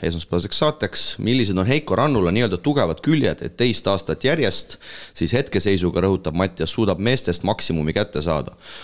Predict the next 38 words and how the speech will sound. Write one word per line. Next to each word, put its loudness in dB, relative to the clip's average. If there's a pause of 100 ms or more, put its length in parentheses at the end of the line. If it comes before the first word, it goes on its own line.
(200)
Hooaja 4
alguses -2
arvasid -2
paljud, 2
et -2
Kalev 2
Cramo 0
koosseis 0
on 0
lahjem 2
kui 0
mõnel 2
viimasel 2
hooajal. 2
Samas 0
paistab, 0
et -8
mehed 0
sobivad 0
hästi 0
kokku 0 (460)
ja -2
kooslus 2
on 2
hea. 2 (320)
Lühidalt, 2
kas -4
Rannula 4
on 2
hea 2
taktik, -2
oskab -2
meeskonda 0
piiratud 2
vahendite 0
juures 2
hästi -2
komplekteerida 0